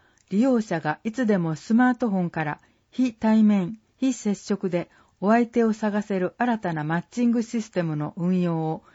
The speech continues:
七月から開始しました。エーアイがお相手探しをサポートします。一、会員登録。二、お相手探し。三、お見合い。四、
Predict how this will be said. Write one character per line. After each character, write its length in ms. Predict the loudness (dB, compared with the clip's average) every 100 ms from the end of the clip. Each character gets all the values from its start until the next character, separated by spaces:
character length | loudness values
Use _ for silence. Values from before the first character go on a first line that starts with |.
| _ _
七 240 | -16 -4 -2
月 240 | -2 -4
か 140 | -6
ら 120 | -6 -4
開 240 | -2 -2
始 140 | -4
し 160 | -10 -6
ま 160 | -6 -6
し 80 |
た。 240 | -10 -12 -12 _ _ _ _ _ _ _
エ 200 | 0 4
ー 60 | 4
ア 60 | 4
イ 100 | 2
が 200 | -2 -6
お 100 | 0
相 160 | 2 2
手 100 | -2
探 280 | -2 0 -2
し 200 | -4 -6
を 100 | -6
サ 180 | -6 -6
ポ 180 | -2 -2
ー 40 |
ト 140 | -4
し 160 | -10 -6
ま 140 | -6
す。 300 | -8 -14 _ _ _ _ _ _ _
一、 420 | -8 -8 -2 -2 _ _ _ _
会 240 | 0 2 4
員 280 | 4 2 2
登 200 | -2 0
録。 360 | -4 -8 -12 _ _ _ _ _
二、 220 | 2 2 _ _ _ _ 0
お 100 | 2
相 180 | 2 0
手 120 | -4
探 300 | -2 -2 -4
し。 280 | -8 -12 -12 _ _ _ _ _
三、 380 | -2 0 0 -2 _ _ _ _
お 100 | 4
見 240 | 6 6
合 100 | 4
い。 120 | 0 -8 _ _ _ _ _ _ _ _
四、 300 | 4 4 2